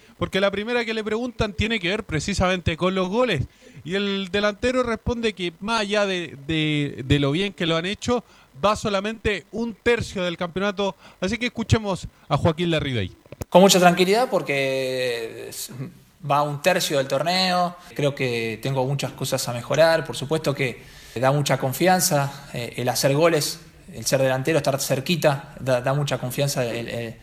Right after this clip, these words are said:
Speaker 2: el meterla y el, y el ayudar al equipo, sobre todo que el equipo haya vuelto a ganar de, de manera, dos, dos triunfos consecutivos, todo, todo ayuda en la confianza. Eh, creo que es un momento en el cual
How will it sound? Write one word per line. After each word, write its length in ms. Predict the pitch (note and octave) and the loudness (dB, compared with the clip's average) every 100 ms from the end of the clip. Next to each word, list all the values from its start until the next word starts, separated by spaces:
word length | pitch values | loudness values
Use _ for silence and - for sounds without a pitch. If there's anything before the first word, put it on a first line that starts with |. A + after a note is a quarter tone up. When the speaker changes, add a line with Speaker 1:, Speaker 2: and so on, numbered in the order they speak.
| - - | -20 -10
Speaker 2:
el 100 | B2+ | -4
meterla 400 | B2+ C3 F#3 D#3+ | -2 2 4 4
y 120 | C#3+ C3+ | 2 2
el, 180 | B2+ | -2
y 100 | B2+ | -2
el 300 | B2+ B2 B2 A#2 | 0 0 -2 -4
ayudar 320 | A#2+ - D#3+ | -4 2 2
al 60 | D3 | 4
equipo, 280 | C3 F#3+ B2+ | 2 -2 -2
sobre 220 | - A#2+ | -2 -2
todo 240 | B2+ F3 | 2 2
que 100 | C#3+ | 2
el 60 | B2 | -2
equipo 460 | A#2+ E3+ D#3 C#3 - - | -4 -4 -2 -2 -6 -4
haya 680 | - C#3+ C#3+ B2+ A#2+ A2 F2+ | 0 2 4 4 2 -2 0
vuelto 360 | C#3+ E3 D3 | 4 4 4
a 60 | C#3+ | 4
ganar 560 | C3+ D3+ F3 D#3+ C#3+ - | 4 4 2 0 -4 -8
de, 400 | B2+ A#2 A2+ A2 | -6 -4 -4 -4
de 120 | B2 | -4
manera, 400 | B2+ C#3 C3+ A#2+ | -2 0 0 -2
dos, 220 | C#3 C#3 | -2 -2
dos 140 | - D3 | -2 -4
triunfos 320 | D#3+ C#3+ C#3+ | -2 -2 -2
consecutivos, 840 | C3 C3+ C3+ C#3+ G3+ G3+ F3+ - - - | -2 -2 -4 0 2 4 2 0 -8 -6
todo, 300 | G#3+ G3 E3+ | 0 4 2
todo 160 | G#3 F#3+ | 2 2
ayuda 260 | D#3 G3 | 2 2
en 40 | D3+ | 2
la 100 | C#3+ | 0
confianza. 500 | C3+ D#3+ B2+ - A#2+ | -2 0 -2 -4 -6
Eh, 160 | B2+ A#2 | -6 -4
creo 220 | - C3+ | 0 0
que 120 | C3+ | 2
es 160 | C3+ - | 0 2
un 60 | C#3+ | 0
momento 420 | C3 D3 D#3 C#3+ | 2 0 0 0
en 60 | |
el 120 | C3 B2+ | 0 2
cual 800 | D3 C3+ C3 B2 B2 - - | 4 4 2 -2 -6 -10 -12